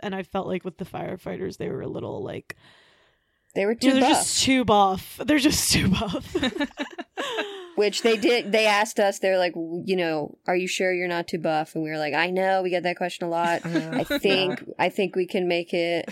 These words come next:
Speaker 1: <laughs>
Speaker 2: Yeah.
Speaker 1: A lot of people are,
Speaker 2: <laughs>
Speaker 1: like, making sure you guys don't, like, they were, like, worried. They're like, "Listen, Janine, you look like you're on steroids. Is this fair?"
Speaker 2: Yeah,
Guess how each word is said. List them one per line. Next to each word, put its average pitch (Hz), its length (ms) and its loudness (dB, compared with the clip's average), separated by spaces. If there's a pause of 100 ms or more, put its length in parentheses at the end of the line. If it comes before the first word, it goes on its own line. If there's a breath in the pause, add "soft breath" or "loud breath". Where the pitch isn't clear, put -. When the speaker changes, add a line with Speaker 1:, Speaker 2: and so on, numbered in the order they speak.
(140)
Speaker 1:
<laughs> 208 180 -6
Speaker 2:
Yeah. 80 220 2
Speaker 1:
A - 40 -4
lot 262 240 4
of 453 60 2
people 277 200 2
are, 240 300 4
Speaker 2:
<laughs> 226 120 2
Speaker 1:
like, 214 300 0
making 220 420 -4
sure 247 180 -2
you 240 100 0
guys 214 220 0
don't, 202 260 -2 (100)
like, 196 280 -2
they 208 160 0
were, 202 80 0
like, 196 320 0
worried. 196 360 0
They're 190 200 -2
like, 190 220 -4
"Listen, 214 420 -4
Janine, 233 680 -6
you 202 100 -6
look 190 100 -8
like 196 160 -8
you're 180 100 -8
on 170 80 -10
steroids. 220 1080 -4 (400)
Is 202 100 -6
this 196 320 -4
fair?" 240 640 4
Speaker 2:
Yeah, - 20 -8